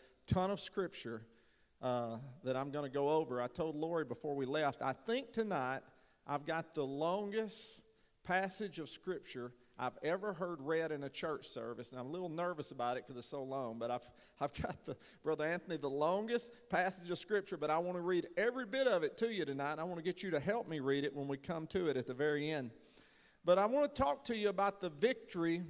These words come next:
of the kingdom. You know, in the Word of God, we read about a people who are very important in the Scripture. In fact, the Scripture is mostly about them.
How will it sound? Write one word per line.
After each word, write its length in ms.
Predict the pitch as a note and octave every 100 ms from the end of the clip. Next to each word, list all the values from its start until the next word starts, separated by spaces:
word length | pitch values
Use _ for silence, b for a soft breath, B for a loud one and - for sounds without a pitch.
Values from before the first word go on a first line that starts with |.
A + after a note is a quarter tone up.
| D3
of 160 | A#2+ D#3+
the 80 | E3+
kingdom. 560 | - A#3 A3+ D3+ A2 - _ _ _ _ _ _ _ B B B
You 100 | A#3
know, 140 | C4+
in 80 | A3+
the 80 | G3
Word 260 | G#3 D4
of 160 | B3+ F3+
God, 420 | F3+ F#3+ F#3 D3+
we 120 | E3+
read 260 | D#3+ F#3+ A3+
about 540 | F3+ E3+ E3+ E3+ E3 -
a 100 | C#3+
people 600 | - G3+ F#3+ C3 B2 A#2+
who 140 | D3
are 80 | C3+
very 280 | B2 D#3 E3
important 540 | C3+ - G3 F3+ A#2+
in 120 | C3+ B2+
the 60 |
Scripture. 600 | - - G3+ G#3+ - G#2+ - - _ _ b b b b
In 100 | C#3
fact, 360 | - A3+ D3+ -
the 80 |
Scripture 560 | D3 - A3+ A3+ G3 E3
is 180 | D3+ C3
mostly 720 | D#3 A#3+ C4 - E3+ D3 D3+
about 500 | D#3+ D#3+ C4+ C4 -
them. 320 | C3 A2+ A2+